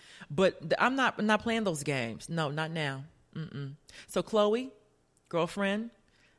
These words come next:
work it on out. Be happy, live your life, and let this foolishness go. By the way, Jordan, the backlash is continuing because, you know,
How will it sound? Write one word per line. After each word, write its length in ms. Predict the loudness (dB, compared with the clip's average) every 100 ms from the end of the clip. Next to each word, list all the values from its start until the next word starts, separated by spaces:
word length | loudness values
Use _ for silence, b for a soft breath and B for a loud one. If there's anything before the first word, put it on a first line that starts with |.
| b
work 240 | 2 4
it 80 | 4
on 180 | 2 2
out. 280 | 2 0 0
Be 80 | 0
happy, 440 | 2 2 2 2
live 200 | 2 4
your 120 | 2
life, 360 | 2 2 2 0
and 140 | -2 -2
let 140 | -2
this 160 | -4 -2
foolishness 420 | -2 -2 -4 -2
go. 160 | -2
By 200 | 0 0
the 80 | 2
way, 140 | 2 0
Jordan, 400 | 0 2 2 0
the 60 |
backlash 520 | 2 2 2 0 0
is 80 | -4
continuing 500 | -8 -4 -2 -2 -2
because, 300 | 0 0 0
you 60 | 0
know, 200 | 0